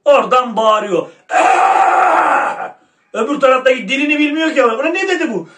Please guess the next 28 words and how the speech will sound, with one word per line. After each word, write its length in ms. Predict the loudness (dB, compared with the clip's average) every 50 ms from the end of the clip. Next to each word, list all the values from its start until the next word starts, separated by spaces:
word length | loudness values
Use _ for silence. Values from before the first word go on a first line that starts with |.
| _ _ _ _ -2
Ne 160 | 0 2 2
dedi 220 | 2 2 2 4
bu? 100 | 4 4
<laughs> 80 | 4 4
Ey 260 | 2 2 0 0 0
yavrum 460 | 2 2 2 2 2 2 0 0 -2
ey, 200 | -2 -4 -6 -2
çok 280 | 0 0 0 0 0 0
da 120 | 0 0
talaşıraydı. 800 | 0 0 0 0 0 -2 -4 -4 -4 -2 -2 -2 -4 -8 -14 -18 _ _ _ _ _
He, 320 | -4 -2 -2 -2 -4 -8 _ _ -18 -12 -4
Netanyahu, 840 | 0 0 0 2 2 0 0 0 0 2 2 2 2 0 -2 -6 -12 _ _ _ _ _ _ _
he, 80 | -10 -10 -10 -6 -6
ba-, 200 | -6 -6 -6 -6
şey, 480 | -2 0 2 2 2 -2 -6 -8 -12 -18 _ _ _ 0
Bahçeli'yi 640 | 2 2 2 0 -2 -2 -2 -2 0 -2 -4 -4
kale 380 | 0 2 2 2 2 2 2 2
aldı. 340 | 2 2 0 -2 -4 -6 -2
Korktu 440 | 0 0 0 0 -2 -6 -4 -2 0
Bahçeli'den. 680 | 0 0 -2 -4 -8 -8 -8 -6 -6 -6 -6 -6 -6 -12 _ _ _
Ola 360 | 0 2 4 4 2 2 -2 -6 -8
bu 160 | -10 -8 -8
ülkücüler 560 | -8 -10 -8 -10 -12 -10 -4 0 0 2 2
atlara 480 | 0 -2 -2 -4 -4 -4 -4 -4 -4 -6
binip 400 | -6 -8 -8 -10 -16 -20 _ -20
tık 140 | -18 -18
tık 140 | -18 -18 -18
tık 140 | -18 -18